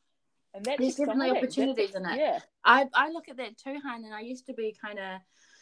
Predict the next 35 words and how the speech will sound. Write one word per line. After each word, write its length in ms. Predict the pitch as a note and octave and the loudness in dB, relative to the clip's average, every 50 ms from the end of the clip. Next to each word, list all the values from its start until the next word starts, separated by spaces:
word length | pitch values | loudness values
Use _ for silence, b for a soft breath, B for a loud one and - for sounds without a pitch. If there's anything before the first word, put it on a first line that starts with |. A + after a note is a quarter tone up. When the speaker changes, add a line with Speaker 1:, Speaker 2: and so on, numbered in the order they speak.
| b b b b b b b b b _ _ _ _ | b b b b b b b b b _ _ _ _
Speaker 2:
<sighs> 1600 | - - - - - - - - - - - - - - - - _ _ _ _ _ _ _ _ _ _ _ _ _ _ - - | -18 -16 -16 -16 -16 -18 -20 -20 -20 -18 -18 -16 -18 -18 -20 -20 _ _ _ _ _ _ _ _ _ _ _ _ _ _ -20 -16
you 160 | - A3 G3 | -12 -10 -10
know, 200 | F3 E3 D#3+ D#3+ D#3+ - - - | -8 -8 -8 -8 -10 -12 -14 -10
kinda, 300 | - - G#3+ G#3+ G3+ F#3+ | -8 -4 2 6 6 6
"Oh 80 | G#3 | 6
my 100 | G#3 G#3 | 4 0
God, 220 | G3 G#3 G3 G3 G3 | 0 2 0 2 2
what's 180 | G3 - - | 0 -2 -4
gonna 160 | - G3 F#3+ | -6 -12 -10
happen 240 | G3 G#3+ A3 - G#3+ | -10 -10 -10 -10 -10
and 80 | G3 G3 | -8 -8
what's 180 | E3 - - | -10 -10 -12
coming?" 500 | - - B3+ B3+ C4 B3+ C4 C4 B3 - - _ | -8 -4 -2 0 0 2 2 2 2 0 -2 _
before 360 | - F#3+ - - G3+ F#3+ F#3 | -20 -18 -12 -8 -2 -2 0
it 80 | F3 - - | 0 -2 -4
obviously 340 | - - E3+ - - F3+ | -8 -8 -12 -14 -14 -14
takes 220 | - E3+ D#3+ D3+ D3+ _ _ _ _ _ _ _ _ _ _ _ | -14 -14 -14 -14 -16 _ _ _ _ _ _ _ _ _ _ _
spirituality. 880 | - - - - F3+ F3+ F3+ - A3 A#3 B3+ A#3+ G#3+ G#3 F#3+ G3 G3 B B B B B B B B B B B B _ - - - | -20 -20 -8 -6 -6 -6 -4 -4 -2 -2 -2 -2 -2 -2 -4 -4 -6 B B B B B B B B B B B B _ -20 -4 0
But 220 | A#3+ A#3 G3 - | 2 2 2 2
Speaker 1:
Yeah. 180 | G#3 E3+ D3 - - | 2 0 0 -2 0
Speaker 2:
with, 320 | F3+ A#3+ C#4 D4+ - - _ - - | 4 6 6 6 4 -2 _ -8 -6
you 200 | B3+ B3 C4 C4 | -2 0 0 0
know, 280 | B3 G#3 G3 G3+ G3 | 0 0 0 0 -2
grounding 460 | F#3+ F#3 A#3 A#3 B3 C4 C4+ C#4 B3+ B3 | -2 -2 -2 0 2 2 4 4 4 2
in 120 | A#3 A#3 | 2 0
who 140 | A3+ A3 A3 | -6 -8 -10
you 200 | A3 G#3+ G#3 G3+ | -10 -10 -8 -6
are 400 | G#3+ A#3 C4 C4 B3+ A#3+ A#3+ A#3+ | -2 0 0 0 0 -2 -4 -6
and 240 | A3+ A3 A3 G#3+ G3+ | -8 -10 -10 -12 -10
your 200 | G3+ G3+ F#3+ F#3 | -10 -8 -8 -8
alignment 640 | F#3 F#3 F#3 G3 G#3 A3 A#3+ A#3+ G#3+ G3+ G#3 - - | -8 -8 -6 -6 -4 -4 -4 -6 -6 -8 -14 -16 -16
and 160 | G#3 G3+ G#3 | -14 -14 -14
stuff, 360 | G3 - - G3 G3+ G3 - | -10 -4 -2 -2 -2 -2 -4
it's, 240 | G#3+ - - - - | -6 -6 -6 -6 -4
um, 320 | A3+ A3 A3 A3 A3 A3 | -2 0 0 -2 -2 -4